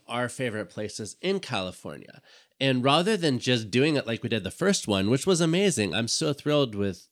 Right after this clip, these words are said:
how th-, those watches came out. But I kind of felt like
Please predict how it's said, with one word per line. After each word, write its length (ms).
how 440
th-, 260
those 200
watches 380
came 260
out. 260
But 260
I 120
kind 300
of 120
felt 240
like 380